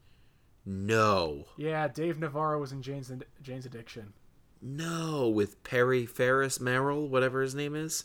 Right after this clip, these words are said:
Speaker 2: Peripheral.
Speaker 1: Yeah.
Speaker 2: Yeah.
Speaker 1: Really?
Speaker 2: That, that's where he's from.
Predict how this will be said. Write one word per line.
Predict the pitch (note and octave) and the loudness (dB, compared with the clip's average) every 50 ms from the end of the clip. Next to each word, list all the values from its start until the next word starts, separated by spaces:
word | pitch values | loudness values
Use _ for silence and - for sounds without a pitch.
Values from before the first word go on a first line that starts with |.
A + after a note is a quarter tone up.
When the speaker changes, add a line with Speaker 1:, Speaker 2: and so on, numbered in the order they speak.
| - | -8
Speaker 2:
Peripheral. | - - D3 C#3 C#3+ C#3 - - C#3+ A#2 G#2+ G#2+ G#2 - - - _ - - - - _ - - - - - - | -10 -8 -6 -4 -4 -6 -8 -8 -10 -10 -10 -12 -14 -16 -20 -20 _ -20 -20 -20 -20 _ -20 -20 -20 -20 -12 -4
Speaker 1:
Yeah. | - G2 G2+ G2 F#2 F2+ F2 - - - - - _ _ _ - - - - _ - - - _ - _ _ _ - - _ _ _ _ B2 | 0 2 2 4 2 0 -2 -8 -14 -20 -20 -20 _ _ _ -20 -20 -20 -20 _ -20 -20 -20 _ -20 _ _ _ -20 -20 _ _ _ _ -18
Speaker 2:
Yeah. | B2+ C3+ D3+ F3+ F#3+ F#3 E3+ D3 B2 G#2 - - - - - - - - _ - - _ _ _ _ - _ - - | -14 -10 -6 -4 -4 -4 -4 -4 -6 -8 -12 -18 -20 -20 -20 -20 -20 -20 _ -20 -20 _ _ _ _ -20 _ -18 -12
Speaker 1:
Really? | E2+ F2+ G2 A2 G#2+ G2 - F2+ F2 E2 | -6 -2 0 2 2 2 2 0 -2 -2
Speaker 2:
That, | D#2 D#3 | 0 0
that's | E3 F3 F3+ F3+ - - - | 0 0 0 -2 -2 -6 -4
where | C3+ C3+ B2+ A2+ | -4 -4 -6 -6
he's | A2 A2 A#2+ - | -8 -10 -12 -14
from. | - - E2 - - - - | -16 -18 -18 -18 -18 -18 -20